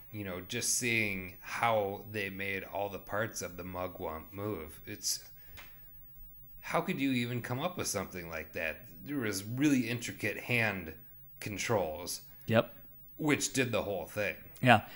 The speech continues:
Speaker 2: and it's with the typewriters, too. Having, so if you have a twenty-second scene, there's thirteen different puppets to make that scene work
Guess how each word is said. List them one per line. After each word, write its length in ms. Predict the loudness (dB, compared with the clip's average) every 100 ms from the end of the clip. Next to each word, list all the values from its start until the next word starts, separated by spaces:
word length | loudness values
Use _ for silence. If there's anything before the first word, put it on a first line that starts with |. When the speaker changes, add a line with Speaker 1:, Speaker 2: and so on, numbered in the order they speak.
| 4
Speaker 2:
and 80 | 8
it's 100 | 8
with 140 | 6 0
the 60 |
typewriters, 640 | 8 10 12 12 10 8 6
too. 340 | 8 8 8 2 -8
Having, 600 | 8 10 12 12 8 6 0 -12 -16 -16 -18 -18 -18 -18 -20 -20 -14
so 240 | 6 10 10 10
if 140 | 8
you 140 | 8 12
have 320 | 12 12 12
a 500 | 8 10 10 8 6 0 -10 -2
twenty-second 800 | 8 10 10 8 8 8 6 4
scene, 580 | 4 8 10 10 6 2 -4 6
there's 260 | 12 12 12 2
thirteen 720 | 4 12 12 12 8 8 8
different 600 | 8 6 8 6 6 0 -8 -8 -8 0
puppets 720 | 8 8 8 4 4 0 0 -4 -10 0
to 100 | 4
make 320 | 8 8 8
that 240 | 8 6 6
scene 400 | 2 2 2 4
work 500 | 6 6 4 -6